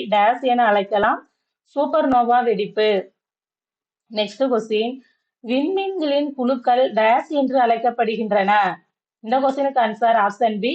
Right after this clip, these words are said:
நட்சத்திர கூட்டங்கள். விண்மீன்களின் குழுக்கள் டேஷ் என அழைக்கப்படுகின்றன?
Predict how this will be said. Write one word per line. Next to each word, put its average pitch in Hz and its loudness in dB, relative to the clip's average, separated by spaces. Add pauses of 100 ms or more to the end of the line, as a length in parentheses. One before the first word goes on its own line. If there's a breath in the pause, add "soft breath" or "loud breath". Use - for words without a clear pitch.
(160)
நட்சத்திர 254 -2
கூட்டங்கள். 208 0 (500)
விண்மீன்களின் 285 -2
குழுக்கள் 240 -2 (140)
டேஷ் 214 0
என 247 2 (140)
அழைக்கப்படுகின்றன? 214 -2